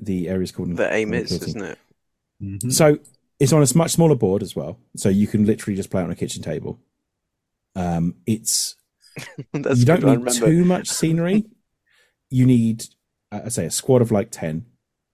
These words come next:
Speaker 1: All the rules are online if you look for them, so you don't really need books, but it is nice to have the books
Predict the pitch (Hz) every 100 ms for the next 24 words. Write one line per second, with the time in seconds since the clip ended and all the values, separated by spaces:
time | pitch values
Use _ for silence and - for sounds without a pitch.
0 | _ _ _ _ _ _ _ _ _ _
1 | - 131 123 98 104 123 98 - 98 117
2 | 107 92 110 120 101 87 - 90 110 -
3 | - 82 90 151 - _ _ - 110 131
4 | 131 120 113 104 107 113 123 123 127 131
5 | 123 120 160 - - - 120 - 127 117
6 | - - - _ _ _ _ _ - 139
7 | 131 120 117 117 113 123 - - 107 110
8 | - 123 - 135 156 - - -